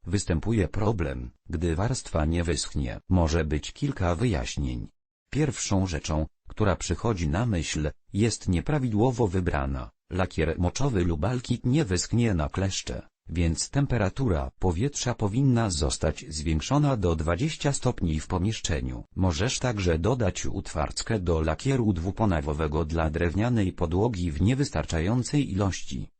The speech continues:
więc przyłożona warstwa. W przypadku niewystarczającego dostępu świeżego powietrza wentylacja należy zwiększyć do pomieszczenia. Na powierzchni drewnianej podłogi mogą pojawiać się białe napływ,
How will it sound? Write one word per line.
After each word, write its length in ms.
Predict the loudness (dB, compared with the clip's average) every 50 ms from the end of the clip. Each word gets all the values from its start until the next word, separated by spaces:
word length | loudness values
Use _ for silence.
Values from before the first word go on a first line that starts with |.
| _ -10
więc 420 | -2 0 2 4 4 4 2 -2
przyłożona 680 | -6 -4 -2 0 0 0 2 0 0 2 2 2 0 0
warstwa. 640 | 0 -2 -2 -2 -4 -8 -12 -10 -8 -8 -8 -8 -10 _
W 140 | -18 -14 -8
przypadku 540 | -4 -4 0 0 0 -2 -2 -2 0 0 2
niewystarczającego 1120 | 2 0 0 0 -2 -2 -2 -4 -2 -2 -2 -2 0 0 -2 0 0 0 0 2 0 2
dostępu 560 | 2 0 -2 0 0 2 2 2 2 0 -2
świeżego 600 | -2 -2 -2 -2 -2 0 0 -2 -2 0 -2 -4
powietrza 640 | -2 -2 -2 -2 0 -2 -2 -2 -2 -2 0 0 0
wentylacja 800 | 2 2 0 2 2 0 0 0 -2 -2 -2 0 2 2 4 4
należy 420 | 4 2 2 2 2 2 2 2
zwiększyć 640 | 2 0 0 0 2 2 2 0 0 -2 -2 -2 0
do 140 | 0 0 2
pomieszczenia. 800 | 2 0 0 0 -2 -2 -2 -2 -2 -2 -2 -2 -4 -6 -8 -10 -12 -4 0
Na 140 | 0 0 2
powierzchni 720 | 2 0 0 2 0 0 0 -2 0 2 2 4 4 4
drewnianej 600 | 2 2 0 2 0 0 2 2 2 2 0 0
podłogi 540 | 0 -2 0 2 2 2 2 2 2 0 0
mogą 420 | 2 2 2 2 2 2 2 0
pojawiać 520 | 0 0 0 0 0 0 2 0 0 0 -2
się 220 | -2 0 0 0
białe 360 | 2 2 2 2 2 2 2
napływ, 640 | 2 0 0 -2 -2 0 2 2 0 0 -2 -10